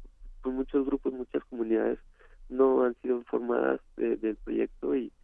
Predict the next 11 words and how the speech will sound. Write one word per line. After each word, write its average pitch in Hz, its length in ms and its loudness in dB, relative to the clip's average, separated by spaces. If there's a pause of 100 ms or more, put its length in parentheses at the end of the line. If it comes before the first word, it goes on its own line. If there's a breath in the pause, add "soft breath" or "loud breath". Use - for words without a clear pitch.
(340)
y - 160 -8
muchas, 120 420 -4
pues, 120 100 -12
desconocen 117 680 -4
actualmente 113 680 -4
que - 240 -2
también 113 400 -4
está - 340 -2 (160)
este - 320 -4
proyecto 110 500 -2
en, 110 120 -6